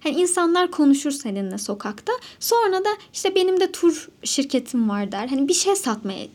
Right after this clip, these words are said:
çalışır. Ben bunu biliyorum hani yıllardır gezdiğim için. Ama buradaki insanlar gerçekten sadece konuşmak için konuşuyor. O beni çok mutlu etti.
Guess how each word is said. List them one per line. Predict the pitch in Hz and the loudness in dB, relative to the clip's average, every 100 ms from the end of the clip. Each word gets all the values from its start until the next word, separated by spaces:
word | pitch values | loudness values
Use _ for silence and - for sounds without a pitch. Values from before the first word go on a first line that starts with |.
| _ _ | _ _
çalışır. | - 220 190 - 208 240 | -4 -2 -2 -4 -4 0
Ben | 311 330 | 2 4
bunu | 381 370 | 4 4
biliyorum | 262 262 240 185 208 | 6 6 4 0 -4
hani | 214 | -2
yıllardır | 226 208 190 190 196 | 0 0 -2 -4 -8
gezdiğim | 202 202 208 208 202 | -6 -6 -4 -6 -6
için. | 202 453 554 - - | -8 -10 -12 -16 -8
Ama | - 494 480 | -4 -2 -2
buradaki | 440 523 480 - 440 | -2 2 0 0 -6
insanlar | 427 453 403 302 427 - - | -6 -4 -2 -2 -4 -10 -8
gerçekten | - 494 - 539 | -4 -4 -4 -10
sadece | - 466 440 403 | -6 -2 0 0
konuşmak | 277 247 233 254 247 | 0 0 0 -4 -4
için | 214 208 202 | -4 -6 -6
konuşuyor. | 196 190 208 - 214 269 508 - - - - | -6 -8 -8 -4 -2 -2 -4 -10 -20 -8 0
O | 392 | 2
beni | 480 523 | 2 2
çok | - 392 | 0 2
mutlu | 381 277 - | 4 2 0
etti. | 190 196 - 185 196 | -4 -4 -8 -4 -2